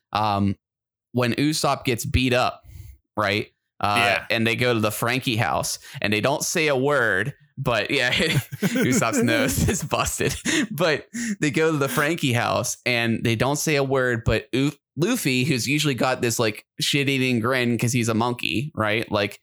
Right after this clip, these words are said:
Speaker 2: Yeah.
Speaker 1: he's, he's, like, he's got this death glare, right? That's, like, not in character for him at all. Sanji, you don't see his face, but he's lighting a cigarette. Uh,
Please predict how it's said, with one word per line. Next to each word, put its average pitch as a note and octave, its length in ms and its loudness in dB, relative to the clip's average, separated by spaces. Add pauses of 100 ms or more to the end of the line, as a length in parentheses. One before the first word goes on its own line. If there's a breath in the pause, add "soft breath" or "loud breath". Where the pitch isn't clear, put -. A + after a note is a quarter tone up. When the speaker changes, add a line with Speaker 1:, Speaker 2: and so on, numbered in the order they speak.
Speaker 2:
Yeah. B2 180 0
Speaker 1:
he's, A#2 280 0 (100)
he's, B2+ 460 0 (720)
like, G#2 160 0
he's A#2+ 200 -2
got A#2 200 -2
this A2 200 -2 (260)
death A#2 320 0
glare, F#2+ 500 0 (120)
right? G#2 340 0
That's, G#2+ 180 -2
like, A2 160 -2
not A2+ 320 0
in A#2 120 -2
character A#2 400 0
for A#2+ 120 -2
him A#2 120 0
at A#2 80 2
all. G2+ 340 0 (280 loud breath)
Sanji, C3+ 580 0
you A#2+ 120 0
don't C3 220 0
see C3+ 140 0
his A2 160 0
face, A#2+ 280 0
but G#2+ 100 -2
he's G#2+ 160 0
lighting A2+ 320 2
a A#2 60 0
cigarette. G#2 640 0 (480 soft breath)
Uh, G#2 320 0